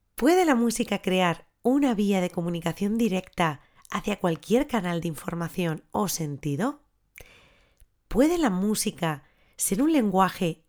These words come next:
no solo auditivo? ¿Se puede crear un contexto en el que los niños y niñas y adultos, independientemente de su sentido de orientación principal,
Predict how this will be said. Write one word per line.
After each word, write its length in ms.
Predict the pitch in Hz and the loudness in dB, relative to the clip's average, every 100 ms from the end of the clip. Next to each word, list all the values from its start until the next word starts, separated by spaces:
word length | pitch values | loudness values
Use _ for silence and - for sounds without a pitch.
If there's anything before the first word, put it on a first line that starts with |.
| - | -8
no 300 | 185 214 311 | -2 0 2
solo 280 | - 185 160 | 2 2 2
auditivo? 680 | 151 151 160 160 277 302 _ _ _ _ _ _ _ _ _ | 0 -4 -2 0 -2 -4 _ _ _ _ _ _ _ _ _
¿Se 240 | - - 185 | -6 0 2
puede 320 | 226 269 311 | 6 4 4
crear 300 | 208 202 196 | 2 0 0
un 140 | 208 | -2
contexto 800 | 196 180 170 - 185 - 196 156 - - - | -2 -4 -4 -6 -4 -2 0 0 -4 -20 -8
en 120 | - | -2
el 100 | 202 | -2
que 120 | 185 175 | 0 -2
los 120 | 156 | 0
niños 360 | 185 254 311 | -2 -2 -2
y 60 | 247 | -2
niñas 380 | 208 196 165 - | 0 -2 -4 -4
y 160 | 233 233 | -2 0
adultos, 600 | 196 185 190 165 151 - _ _ - | 0 0 0 -2 -2 -6 _ _ -8
independientemente 840 | 185 185 180 175 196 247 247 208 | -2 0 0 0 0 0 0 0
de 100 | 175 | -2
su 100 | 165 | -2
sentido 480 | 165 175 156 190 196 | -2 -4 -2 0 2
de 60 | 190 | 2
orientación 460 | 175 165 170 190 | 0 -2 -4 -4
principal, 640 | 185 185 147 175 170 156 | -2 -4 -4 -2 0 0